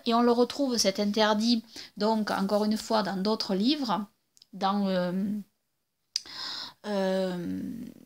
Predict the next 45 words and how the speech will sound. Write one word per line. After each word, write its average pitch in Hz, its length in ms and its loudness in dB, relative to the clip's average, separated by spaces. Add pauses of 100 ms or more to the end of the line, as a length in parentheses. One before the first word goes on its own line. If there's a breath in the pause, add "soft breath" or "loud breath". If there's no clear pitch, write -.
(340)
dans, 202 240 0
euh, 196 80 0
Néhémie, 196 540 2
hein, 226 320 -6
euh, 202 260 -8
je - 120 -12
pense 254 300 0
aussi, - 240 2
oui, 233 200 0 (480 loud breath)
euh, 185 260 -8
je 196 80 -8
crois. - 360 -2 (360 loud breath)
Et, 240 300 6
euh, 202 1080 6
et 226 140 0
donc, 254 400 4
euh, 208 840 4
et 233 60 -4
donc, 240 180 4
encore 247 240 4
une 220 140 2
fois, 277 160 4
on 262 60 4
voit 247 120 6
que 240 80 2
la 220 80 6
Torah 226 220 2
des 220 80 0
Jubilés 214 540 4
est 226 40 4
vraiment, 208 480 0
euh, 185 260 -2
d'Elohim, 220 500 4 (340 loud breath)
puisqu'en 220 280 2
réalité, 226 460 4
cet 247 180 -4
interdit, 226 320 2
on 254 40 6
ne 247 60 6
le 220 60 2
trouve 240 440 2
pas 247 180 4
dans 233 140 -2
les 202 160 2
autres 247 360 2